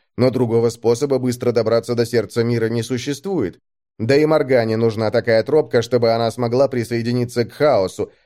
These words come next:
Не просто так же она выдала мне эту награду. Боги невероятно предусмотрительны и все планируют наперед.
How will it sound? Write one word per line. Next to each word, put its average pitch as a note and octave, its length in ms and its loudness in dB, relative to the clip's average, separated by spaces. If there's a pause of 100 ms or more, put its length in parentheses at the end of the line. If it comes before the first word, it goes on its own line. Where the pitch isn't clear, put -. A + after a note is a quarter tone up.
(120)
Не F3+ 160 2
просто G3 340 -2
так G#2+ 220 0
же G2+ 140 0
она G2+ 180 0
выдала G#2 320 0
мне G#2 200 -4
эту G#2 160 -2
награду. G#2 560 -2 (200)
Боги E3 380 0
невероятно D3 760 2
предусмотрительны C#3 880 0
и B2 160 -2
все D3+ 200 0
планируют A#2 580 -2
наперед. G2 540 -8